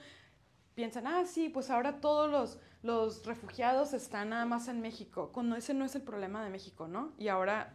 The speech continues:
están viviendo acá por muchos años y México no tiene la capacidad para hacer eso, entonces también eso es una violación de derechos humanos.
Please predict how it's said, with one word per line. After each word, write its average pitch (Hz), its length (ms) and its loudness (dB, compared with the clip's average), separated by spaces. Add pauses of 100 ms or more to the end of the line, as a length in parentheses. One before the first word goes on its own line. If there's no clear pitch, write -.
(140)
están 190 280 -4
viviendo 208 300 -2
acá 202 180 -6
por 202 100 -10
muchos 202 300 -8
años 285 440 0 (320)
y 214 80 -4
México 208 340 -4
no 220 200 -2
tiene 247 200 0
la 240 140 -2
capacidad 175 420 -8
para 202 160 -4
hacer 185 220 -6
eso, 247 240 -4
entonces 185 560 -6 (560)
también 196 320 -2
eso 220 80 2
es 220 100 -2
una 214 120 -2
violación 180 440 -2
de 190 160 0
derechos - 400 -8
humanos. 311 540 0